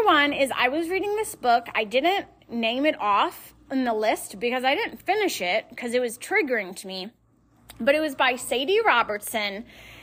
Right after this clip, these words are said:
and it was saying goodbye to fear. Like, it was all about fear. And on every page,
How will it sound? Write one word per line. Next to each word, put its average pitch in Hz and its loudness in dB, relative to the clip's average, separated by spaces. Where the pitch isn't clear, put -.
and 269 4
it 277 4
was 240 4
saying 254 -2
goodbye 208 2
to 208 -10
fear. 185 -8
Like, 202 -4
it 233 -6
was 226 -6
all 247 4
about 269 2
fear. - -8
And 254 -2
on 254 0
every 311 2
page, 220 -4